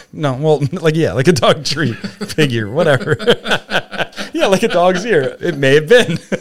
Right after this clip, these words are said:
But, <laughs> um, so, so my friends would come over, and I'm like, "Hey, you want some cabbage and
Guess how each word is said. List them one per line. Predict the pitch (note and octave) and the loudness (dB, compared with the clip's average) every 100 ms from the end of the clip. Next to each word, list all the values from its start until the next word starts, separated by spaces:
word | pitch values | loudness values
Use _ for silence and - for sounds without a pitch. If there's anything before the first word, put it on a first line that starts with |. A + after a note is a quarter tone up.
| - - - - - - | -8 -16 -14 -16 -16 0
But, | F#3+ - - G#3 - F4+ - B3 - | 0 0 -2 -2 0 -2 0 -2 -2
<laughs> | - - _ _ _ _ _ _ _ _ _ _ _ _ _ _ _ _ _ _ | -8 -20 _ _ _ _ _ _ _ _ _ _ _ _ _ _ _ _ _ _
um, | B2+ A#2+ A2+ - | -6 -6 -6 -4
so, | - C3+ A#2+ G#2+ - _ _ _ _ _ _ _ _ - | -2 0 0 -2 -6 _ _ _ _ _ _ _ _ -6
so | - | -2
my | B2 A2+ | 0 2
friends | E3 C3+ | 2 0
would | B2 | -4
come | B2 | -2
over, | A2+ G#2+ | -2 -2
and | A#2+ | -2
I'm | A#2 | 0
like, | A#2 | -2
"Hey, | G#3+ | -2
you | D#3+ | -2
want | D3 D#3 | -2 -4
some | D3+ C#3+ B2+ A2 - - | -4 -4 -4 -6 -10 -8
cabbage | C#3 B2+ D3 C#3+ C3+ | -2 -2 -2 -4 -2
and | B2 A2 G#2 G#2 | -2 -2 -4 -6